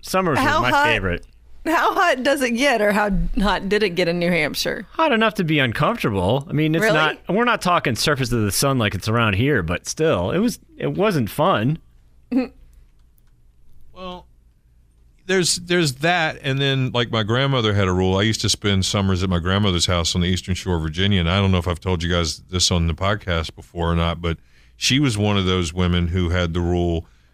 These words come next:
Speaker 3: that the air conditioner didn't get turned on until after the fourth of July. And it didn't matter. If it was one of those crazy heat wave years,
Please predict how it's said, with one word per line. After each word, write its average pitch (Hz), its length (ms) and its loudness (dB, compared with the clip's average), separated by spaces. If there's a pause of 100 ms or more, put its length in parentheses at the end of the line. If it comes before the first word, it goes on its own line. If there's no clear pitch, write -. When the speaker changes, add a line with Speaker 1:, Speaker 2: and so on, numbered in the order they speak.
(120)
Speaker 3:
that 85 300 -4
the 98 80 -2
air 117 160 0
conditioner 101 460 0
didn't 95 320 0
get 92 180 -2
turned 92 260 0
on 90 200 0
until 90 220 -4
after 87 220 -6
the 82 60 -12
fourth 87 300 -6
of 85 60 -10
July. 80 520 -2 (500)
And 101 100 0
it 92 80 -2
didn't 110 220 0
matter. 92 400 -2 (400)
If 80 120 -18
it 117 80 -2
was 92 220 -2
one 101 160 0
of 98 80 0
those 92 240 0
crazy 104 540 -2
heat 107 280 -4
wave 92 340 -2
years, 90 520 -2